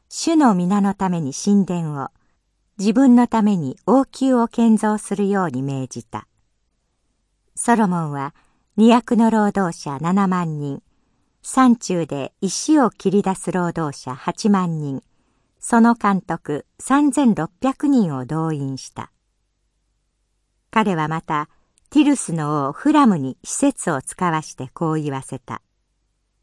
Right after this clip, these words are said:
あなたは父ダビデに協力を惜しまず、父の住まいとなる王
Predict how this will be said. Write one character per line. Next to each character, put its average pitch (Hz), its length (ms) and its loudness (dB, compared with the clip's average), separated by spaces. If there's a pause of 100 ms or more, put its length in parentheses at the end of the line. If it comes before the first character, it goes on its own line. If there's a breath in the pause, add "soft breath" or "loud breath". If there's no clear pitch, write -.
(760)
あ 190 100 2
な 196 140 2
た 160 160 -4
は 143 180 -6 (320)
父 214 380 -2
ダ 247 160 4
ビ 254 100 2
デ 196 140 0
に 151 100 -4
協 220 240 0
力 220 380 0
を 196 60 0
惜 - 20 -4
し 208 180 -2
ま 165 160 -2
ず、 - 180 -14 (640)
父 - 280 -2
の 220 140 6
住 226 240 2
ま 208 120 4
い 185 60 -2
と 165 120 -6
な 160 160 -4
る 156 140 -2
王 233 140 2